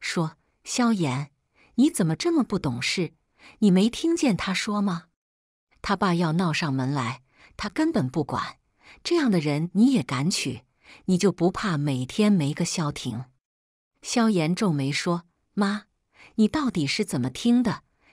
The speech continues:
晴晴都说不惯着他，不会他要什么就给什么，他是当女儿的，除了这样，他还能怎么办？”“妈，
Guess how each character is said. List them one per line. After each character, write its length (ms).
晴 280
晴 320
都 160
说 200
不 140
惯 240
着 120
他， 340
不 140
会 160
他 160
要 180
什 180
么 120
就 160
给 180
什 220
么， 160
他 160
是 140
当 240
女 120
儿 260
的， 220
除 200
了 100
这 180
样， 240
他 120
还 180
能 180
怎 160
么 100
办 300
？”“妈， 240